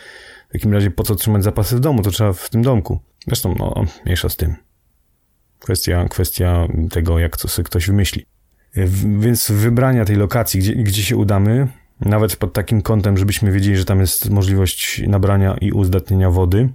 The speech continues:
No i oczywiście zdobycie takich podstawowych umiejętności, jak, y, przetrwanie, jak budowanie schronisk-, schronienia, pozyskiwanie, oczyszczanie wody, rozpalanie ogniska,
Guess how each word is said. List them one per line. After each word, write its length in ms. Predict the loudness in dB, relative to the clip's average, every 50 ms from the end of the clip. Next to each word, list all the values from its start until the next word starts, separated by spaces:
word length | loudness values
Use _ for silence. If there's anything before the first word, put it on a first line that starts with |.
| -6 _ _ -2 0
No 60 | 2
i 100 | 2 2
oczywiście 320 | 2 0 0 0 0 0
zdobycie 300 | 2 2 2 2 0 0
takich 200 | -2 -2 -4 -4
podstawowych 480 | -4 -4 -2 0 0 0 0 0 0 0
umiejętności, 540 | 2 2 4 4 2 2 2 0 0 0 -2
jak, 320 | -2 -2 -4 -6 -4 -2
y, 200 | -2 0 0 0
przetrwanie, 420 | 0 -2 -2 -2 -2 0 0 2 2
jak 120 | 2 2
budowanie 340 | 2 2 2 2 2 2 0
schronisk-, 640 | 0 0 0 2 2 4 2 2 -2 -4 -10 -10 -10 -8
schronienia, 1040 | -6 -6 -8 -8 -4 -2 0 2 2 4 4 4 4 4 2 2 2 2 0 0 0
pozyskiwanie, 640 | 0 0 0 0 -2 -2 -2 0 2 2 2 2 0
oczyszczanie 460 | 0 -2 -6 -4 -2 0 0 2 2
wody, 200 | 2 2 0 0
rozpalanie 380 | -2 -2 -2 0 0 2 2
ogniska, 480 | 2 2 2 2 0 0 0 -2 -2